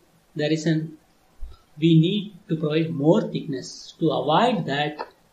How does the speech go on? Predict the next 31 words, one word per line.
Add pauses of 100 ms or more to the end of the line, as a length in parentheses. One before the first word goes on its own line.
they
are
using
the
slab
and (880)
beam (140)
construction. (180)
I
will
give
one
example
to
understand (300)
where
we
are
using
the
raft
foundation.
You
can,
if
you
consider
a (760)
lift
room
construction,